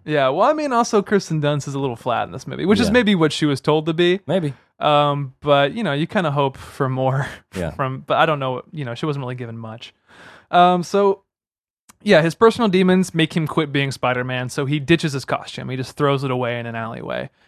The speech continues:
Speaker 1: in the trash can. And then there is a, which I think is what you're gonna talk about, the, uh, montage of
Speaker 2: Yeah.
Speaker 1: him walking through the park, so relieved that he has shed his
Speaker 2: So funny.
Speaker 1: Spider-Man persona.
Speaker 2: Yeah.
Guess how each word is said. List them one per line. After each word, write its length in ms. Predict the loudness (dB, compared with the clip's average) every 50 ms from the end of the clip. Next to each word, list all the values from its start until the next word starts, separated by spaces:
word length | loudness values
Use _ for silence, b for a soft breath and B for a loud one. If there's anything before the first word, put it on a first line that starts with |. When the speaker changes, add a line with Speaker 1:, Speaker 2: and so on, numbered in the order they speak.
| _ _ -10
Speaker 1:
in 240 | -8 -6 -6 -6 -6
the 80 | -8
trash 320 | -10 -8 -8 -8 -10 -10 -14
can. 300 | -14 -14 -14 -14 -14 -18 _ _ _ _ b b b b b b b b b b b
And 200 | 0 2 4 4
then 220 | 6 6 6 6
there 220 | 4 4 4 4 4
is 240 | 4 2 2 2 2
a, 160 | 2 2 0
which 180 | 0 -2 0
I 140 | 0 0 0
think 260 | 0 -2 -4 -4 -2
is 160 | -2 -4 -4 -4
what 80 | -6
you're 80 | -4 -4
gonna 160 | -4 -4 -4
talk 300 | 0 2 4 4 4 2
about, 420 | 0 0 2 2 4 2 2 -2 -6
the, 440 | -12 -6 -4 -2 -2 0 -2 -2 0
uh, 200 | 0 0 0 0
montage 920 | 2 2 4 4 4 2 0 0 0 2 2 2 2 0 -2 -4 -6 -6 -2
of 140 | 0 0 0
Speaker 2:
Yeah. 40 | 0
Speaker 1:
him 240 | -2 -4 -4 -4 -2
walking 380 | 0 0 0 0 -2 -6 -8 -6
through 100 | -4 -6
the 80 | -6
park, 440 | -4 0 2 4 4 4 2 -2 _ -18
so 260 | -12 -2 4 6 6
relieved 560 | 8 6 6 4 2 2 2 2 0 -2 -2 -4
that 120 | -6 -4
he 200 | -4 -2 -2 0
has 100 | 0 0
shed 420 | 0 -2 0 0 0 0 0 -2
his 320 | -6 -8 -6 -6 -6 -8 -10
Speaker 2:
So 400 | -12 -12 -10 -4 0 2 2 2
funny. 160 | 2 0 2
Speaker 1:
Spider-Man 480 | 4 4 4 4 2 0 -2 -4 -4 -6
persona. 640 | -8 -8 -8 -6 -2 0 0 0 0 0 -2 -4 -4
Speaker 2:
Yeah. 200 | -4 -4 -4